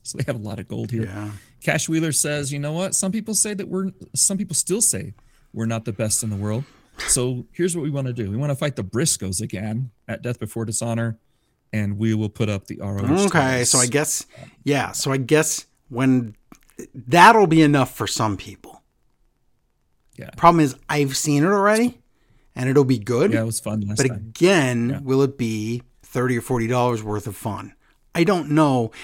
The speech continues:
Speaker 2: especially when you just sold me two A E W pay-per-views two months in a row. So I just spent a hundred
Speaker 1: Right.
Speaker 2: bucks on A E W and New Japan.
Speaker 1: Yeah.
Speaker 2: I don't know if I'm ready to spend another forty dollars or whatever. So that, that's my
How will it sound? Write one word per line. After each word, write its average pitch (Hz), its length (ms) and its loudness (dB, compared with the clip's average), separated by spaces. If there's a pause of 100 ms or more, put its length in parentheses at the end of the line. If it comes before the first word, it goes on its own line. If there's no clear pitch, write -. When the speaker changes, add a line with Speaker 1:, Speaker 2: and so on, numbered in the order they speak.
(140)
Speaker 2:
especially 170 380 0
when 156 180 2
you 135 140 2
just 135 320 0
sold 143 320 0
me 131 100 2
two 156 380 2
A 143 180 2
E 135 40 2
W 131 220 6
pay-per-views 120 840 -2 (360)
two 156 160 0
months 139 300 2
in 120 40 -2
a 117 60 -4
row. 104 380 -6 (500)
So 113 380 -2 (200)
I 139 120 -2
just 165 160 0
spent 165 180 2
a 143 40 4
hundred 131 320 2
Speaker 1:
Right. 101 80 -12
Speaker 2:
bucks - 460 -8 (140)
on 120 80 -6
A 113 120 -6
E 117 60 -2
W 110 380 -6
and 110 180 -6
New 117 120 -4
Japan. 113 300 -6
Speaker 1:
Yeah. - 80 -12 (100)
Speaker 2:
I 139 80 2
don't 139 260 2
know 120 360 -2 (360)
if - 100 -4
I'm 131 140 4
ready 123 140 2
to 120 80 -4
spend 120 320 -2 (200)
another 127 300 2
forty 120 340 0
dollars 104 380 -2
or 107 60 -8
whatever. 104 180 -6
So 127 140 -6
that, - 280 -6
that's 175 440 -4
my 139 580 2